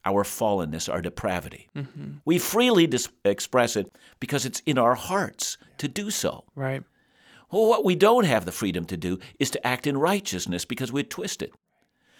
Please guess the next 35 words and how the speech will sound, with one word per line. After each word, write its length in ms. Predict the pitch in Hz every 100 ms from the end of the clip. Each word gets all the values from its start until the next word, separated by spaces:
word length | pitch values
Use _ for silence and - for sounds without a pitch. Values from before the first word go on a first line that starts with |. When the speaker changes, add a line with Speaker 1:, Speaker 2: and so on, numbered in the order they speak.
| - -
Speaker 1:
So 160 | - 147
what 200 | 175 151
has 280 | 180 220 -
to 140 | 123
happen 380 | 95 92 107 107
is 140 | 110
that 200 | 117 110
God 280 | 127 135 127
has 220 | 117 123
to 120 | - 110
freely 480 | - 160 147 135
act 300 | 92 110 107
first 540 | - 156 127 104 - - _
Speaker 2:
Yes. 500 | 143 139 131 - - - _ _ _ -
Speaker 1:
to 160 | 147 135
give 360 | 107 180 202
me 380 | 135 127 123 107 -
his 340 | - 208 190
righteousness 960 | 160 175 196 - 90 - 62 55 - - _ _ _ _ _
so 140 | - 131
that 100 | 127
I 140 | 143
can 160 | 143 123
express 540 | - - 127 120 - - _
freely 800 | - - 175 214 165 95 110 110 - -
the 140 | - 110
worship 360 | 123 147 123
of 120 | 110 101
God 220 | 101 90
that 100 | 87
I 80 | 90
was 120 | 90
created 440 | - 78 73 73
to 60 | 71
do. 320 | 95 85 -